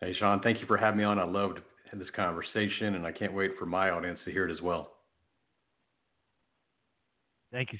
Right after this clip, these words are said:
Speaker 2: so much, man. Life Transformation Radio listeners, an amazing guest impacting the world around him. If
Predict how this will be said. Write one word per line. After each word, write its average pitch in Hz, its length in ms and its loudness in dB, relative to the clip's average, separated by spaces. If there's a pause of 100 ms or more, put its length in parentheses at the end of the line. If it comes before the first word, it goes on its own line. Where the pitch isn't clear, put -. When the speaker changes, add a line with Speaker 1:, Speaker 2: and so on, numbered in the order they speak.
Speaker 2:
so 131 120 4
much, 123 280 2
man. 117 320 -2 (420)
Life 151 320 2 (120)
Transformation 160 640 -4
Radio 147 280 2
listeners, 117 440 -4 (300)
an 180 140 4
amazing 180 680 -2
guest 98 280 -4 (500)
impacting 190 600 2 (260)
the 156 80 -4 (160)
world 147 300 -2 (260)
around 127 360 4
him. 104 280 -6 (220)
If - 80 -8